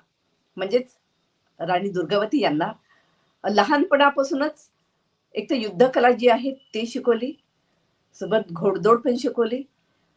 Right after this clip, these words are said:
आणि नुसतं तेवढं शिकून ते थांबले नाही, तर त्यांनी जी आपल्या राज्य घराण्याच्या अनुषंगाने जे काही प्रशासकीय कामकाज चालतं, ते कामकाज कसं चालतं, कसं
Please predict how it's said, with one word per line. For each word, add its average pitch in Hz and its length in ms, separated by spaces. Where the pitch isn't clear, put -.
आणि 269 300
नुसतं 440 220
तेवढं 349 280
शिकून 320 300
ते 403 200
थांबले 226 340
नाही, 254 240
तर 392 40
त्यांनी 254 500
जी 226 120
आपल्या 220 420
राज्य 170 440
घराण्याच्या 190 600
अनुषंगाने 208 500
जे 180 180
काही 294 240
प्रशासकीय 269 680
कामकाज 220 500
चालतं, 175 420
ते 320 60
कामकाज 262 400
कसं 277 200
चालतं, 196 420
कसं 240 280